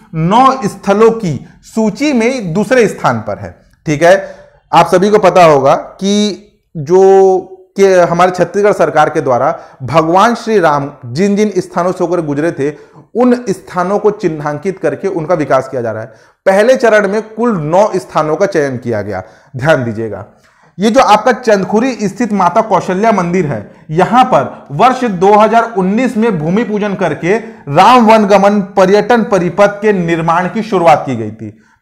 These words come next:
पहला स्थल है आपका चंदखुरी। अब चंदखुरी में विकासात्मक कार्य पूरे हो चुके हैं, पूरा उसका पूरी तरीके से डेवलपमेंट किया जा चुका है। अब दूसरा स्थान है शिवरी नारायण।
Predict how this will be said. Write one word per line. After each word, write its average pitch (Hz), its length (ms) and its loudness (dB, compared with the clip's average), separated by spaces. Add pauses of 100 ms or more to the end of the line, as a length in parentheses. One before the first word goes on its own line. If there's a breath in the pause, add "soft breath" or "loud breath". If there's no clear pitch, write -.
पहला 180 300 4
स्थल 185 260 2
है 185 80 6
आपका 175 260 2
चंदखुरी। 156 540 -6 (400 soft breath)
अब 208 280 0
चंदखुरी 208 420 2
में 240 120 2
विकासात्मक 208 640 0
कार्य 214 220 2
पूरे 208 220 2
हो 180 160 4
चुके 202 220 -2
हैं, 214 100 0
पूरा 208 160 2
उसका 208 180 0
पूरी 202 200 -2
तरीके 196 200 0
से 196 60 0
डेवलपमेंट 180 460 0
किया 202 120 0
जा 196 80 4
चुका 185 240 -4
है। 185 180 -2 (360 loud breath)
अब 269 140 2
दूसरा 202 440 2
स्थान 190 580 -4
है 226 80 -2
शिवरी 147 360 -2
नारायण। 95 340 -6